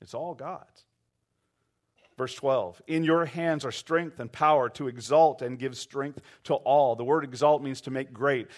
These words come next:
God has the ability to decide who and however he wants people to be exalted.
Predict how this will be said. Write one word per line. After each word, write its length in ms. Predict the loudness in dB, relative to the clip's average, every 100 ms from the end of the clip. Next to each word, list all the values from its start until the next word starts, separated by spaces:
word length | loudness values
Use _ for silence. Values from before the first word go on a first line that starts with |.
| -2
God 200 | 4 6
has 200 | 6 4
the 120 | 2
ability 340 | 0 2 2 0
to 80 | -6
decide 720 | -12 -10 0 2 4 0 -4 -14 _ _ _
who 580 | -8 -4 0 0 -2 -8 -14 _ _ -12
and 80 | -6
however 560 | 2 4 6 4 2
he 180 | -8 -10
wants 380 | -4 -2 -4 -6
people 320 | -14 -12 -12
to 120 | -12
be 280 | -12 -12 -14 _ _
exalted. 800 | -10 -10 0 2 2 -2 -12 -14